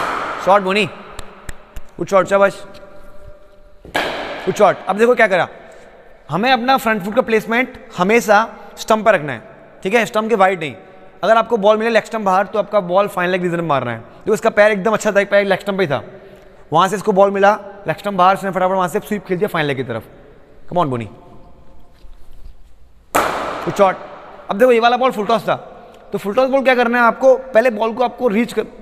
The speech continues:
reach के पास ball के पहुंचना पड़ेगा, आपको ball को pick करना पड़ेगा। Ball short pitch है या फ्र-, आगे आ रहा है, इसने पैर निकाला और full toss ball को full toss ही pick करके और वहाँ से sweep शॉट खेल दिया। मैं देखो अब एक ball, इसको दो तीन बॉल लेग स्टंप के बाहर feed करने वाला हूँ, आप देखना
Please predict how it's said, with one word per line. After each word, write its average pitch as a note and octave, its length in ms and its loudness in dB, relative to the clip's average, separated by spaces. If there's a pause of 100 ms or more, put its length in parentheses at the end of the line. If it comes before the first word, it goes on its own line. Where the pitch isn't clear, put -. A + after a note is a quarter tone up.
(160)
reach G3 260 -2
के B3 140 -2
पास A3+ 260 4
ball G#3 180 2
के A3+ 60 -4
पहुंचना F3 280 -2
पड़ेगा, C3 260 -2
आपको F3 320 0 (360)
ball F#3+ 180 4
को G#3+ 80 -2
pick A#3 200 -6
करना F#3+ 180 2
पड़ेगा। G3+ 240 0
Ball F#3+ 220 4
short F3 240 -2
pitch G3 180 0
है F#3+ 100 6
या F#3+ 100 6
फ्र-, E3 180 -8 (240)
आगे D3+ 220 2
आ C#3+ 60 6
रहा B2+ 120 0
है, - 320 -14
इसने - 160 -4
पैर G3+ 200 4
निकाला G#3 300 2
और A#3+ 100 2
full G3+ 140 -6
toss A#3+ 160 0
ball A3 120 0
को A3+ 100 -4
full G3+ 160 -6
toss A3+ 140 0
ही A3 80 -4
pick A3 160 -8
करके G#3 200 -2
और A3+ 80 2
वहाँ G3 140 0
से G#3 100 -6
sweep F#3 260 -8
शॉट F#3 180 -2
खेल C3+ 180 -4
दिया। A#2 260 -6
मैं F3 180 -4
देखो G#3 140 2
अब G#3+ 160 2
एक G3 160 2
ball, A3+ 220 4
इसको A#3 200 0
दो G3+ 140 4
तीन A3+ 160 -2
बॉल A3+ 160 4
लेग G3+ 120 4
स्टंप G#3+ 180 -10
के A3+ 100 -2
बाहर F3+ 200 0
feed F3+ 220 -2
करने E3 180 0
वाला C3+ 180 0
हूँ, D3 80 -2
आप E3 80 2
देखना F3+ 340 -2